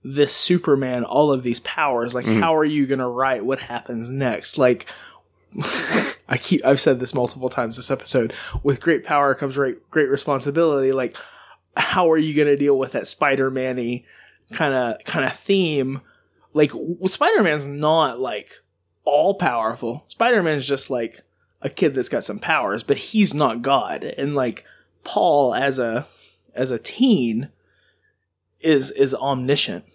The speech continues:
Speaker 1: Like, and he's, he's, he's awake. He doesn't even know what's inside him, but he has, uh, like, his, he, he's on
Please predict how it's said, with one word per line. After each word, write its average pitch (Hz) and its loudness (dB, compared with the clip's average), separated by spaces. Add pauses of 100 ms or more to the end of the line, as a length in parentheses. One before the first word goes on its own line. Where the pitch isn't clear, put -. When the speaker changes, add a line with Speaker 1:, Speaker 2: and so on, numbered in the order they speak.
(200)
Speaker 1:
Like, 123 -6
and 127 2
he's, 139 0
he's, - 0 (180)
he's 180 -2
awake. 160 0
He 170 -2
doesn't 202 2
even 147 0
know 147 2
what's 143 -2
inside 123 -6
him, 113 -8
but 123 -4
he 185 0
has, 127 0 (600)
uh, 117 2
like, 131 4
his, - 2 (260)
he, 165 2
he's 180 2 (160)
on 147 0